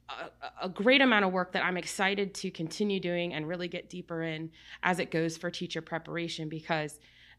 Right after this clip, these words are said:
you know, we're, again, we wanna diversify that, obviously, but we also wanna make sure that we're giving them the right disposition to where they have this same equity-minded, inclusion-minded commitment to best serving all students.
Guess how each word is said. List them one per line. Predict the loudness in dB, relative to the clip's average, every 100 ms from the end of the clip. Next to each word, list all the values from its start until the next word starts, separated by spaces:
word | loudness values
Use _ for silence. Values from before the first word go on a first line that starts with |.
| _ _ _ _ -2
you | 2
know, | 2
we're, | 0 -4 -4
again, | -2 2 2 0 -6
we | -4 0
wanna | 4 4
diversify | 4 0 0 -4 -4 0 4 4
that, | 4 4 4
obviously, | 0 -2 -2 -4 -6 -4
but | 0 0
we | 2
also | 0 0 0
wanna | 0 0
make | 0 -2
sure | -4
that | -4 -6
we're | -8
giving | -6 -2 0 0
them | 0 -2
the |
right | -4 0 0 -2
disposition | -10 -14 -12 -10 -8 -4 -4 -4 -8 -18 -20 -14
to | 0
where | 4
they | 4
have | 2 2 2 2 -2
this | -8
same | -8 -6 -4 -4 -4
equity-minded, | -6 -6 -10 -8 -8 -6 -6 -6 -10 -20 -20 -4
inclusion-minded | -4 -2 -2 -2 -2 -4 -4 -4 -4 -4 -8 -14 -20 -10
commitment | -2 2 4 2 0 -4 -6 -12 -16
to | -8 -6 -6 -10 -16 _ _ _
best | -14 -4 -4 -4 -8
serving | -10 -10 -12
all | -10 -10
students. | -10 -10 -8 -8 -10 -8 -6